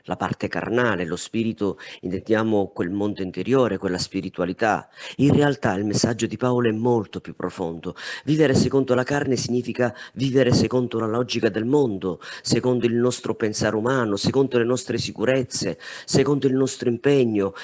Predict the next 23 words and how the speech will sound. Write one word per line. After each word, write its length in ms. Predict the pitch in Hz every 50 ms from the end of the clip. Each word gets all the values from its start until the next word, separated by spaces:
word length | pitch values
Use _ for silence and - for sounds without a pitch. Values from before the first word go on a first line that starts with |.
| - -
pensare 600 | - - 135 127 127 - - 151 147 143 147 143
di 120 | - 143 139
gestire 480 | 110 135 131 - - - 147 143 139
la 100 | 127 135
vita 240 | 127 127 131 - 131
da 140 | 120 123 123
soli, 420 | 120 - 151 147 139 131 113 110
pensare 680 | - - 135 127 127 - 151 143 147 143 143 139 - - - - - - -
di 160 | - 117 143
avere 540 | 135 120 151 156 151 143 127 117 123 - - - - - - - -
le 220 | - 110 131 139
giuste 340 | 117 104 156 143 - - 139 131
coordinate 760 | - 139 127 98 80 135 143 170 165 131 110 - 120 110
per 160 | - - 110 107
avere 240 | 104 127 123 123
una 180 | 120 117 110 110
vita 280 | 107 117 120 - 113 110
in-, 140 | 110 110 - _ _ _ _ - - - -
una 200 | - 123 127 120
vita 280 | 113 135 127 - 120
piena. 460 | 113 - 151 151 127 107 90 87 82 - _ _ _ _ _ _ _ _ _ _ _ -
In 120 | 143 139
realtà, 640 | 120 135 135 127 113 - - 117 104 80 78 80 -